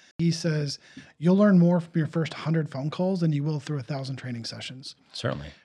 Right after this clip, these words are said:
Speaker 1: But when you combine those two, if you can go and make a hundred phone calls one day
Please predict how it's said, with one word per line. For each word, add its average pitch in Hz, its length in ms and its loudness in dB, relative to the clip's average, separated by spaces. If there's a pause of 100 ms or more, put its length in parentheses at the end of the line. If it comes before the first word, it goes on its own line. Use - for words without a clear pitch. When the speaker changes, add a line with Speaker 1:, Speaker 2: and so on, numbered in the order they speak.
Speaker 1:
But 170 180 0
when 185 120 6
you 165 80 6
combine 208 600 4
those 151 220 4
two, 143 480 -6
if 165 140 -6
you 196 120 4
can 208 160 4
go 185 320 4
and 165 200 2
make 165 180 4
a 139 60 -8
hundred 156 220 2
phone 175 160 2
calls 156 280 -2
one 147 140 -2
day 127 340 -6